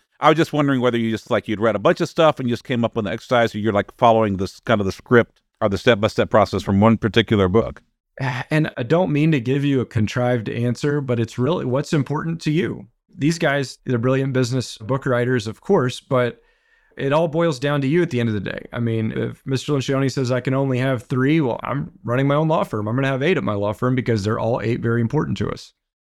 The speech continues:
Speaker 1: I will say for me, different books have been an evolutionary process. If I hadn't read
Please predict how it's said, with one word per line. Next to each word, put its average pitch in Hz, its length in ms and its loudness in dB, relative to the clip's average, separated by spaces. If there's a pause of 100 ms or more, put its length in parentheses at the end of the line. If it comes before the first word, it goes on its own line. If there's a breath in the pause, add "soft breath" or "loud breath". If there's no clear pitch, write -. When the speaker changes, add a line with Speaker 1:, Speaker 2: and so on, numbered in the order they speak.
(120)
Speaker 1:
I 143 140 2
will 180 140 0
say 139 180 2
for 123 160 -2
me, 123 160 2
different 110 400 -2
books - 480 -2
have 107 160 0
been 113 260 4
an 107 160 -4 (100)
evolutionary 131 680 2
process. 139 560 -2
If 104 80 -6
I 107 60 0
hadn't 139 260 2
read 127 400 2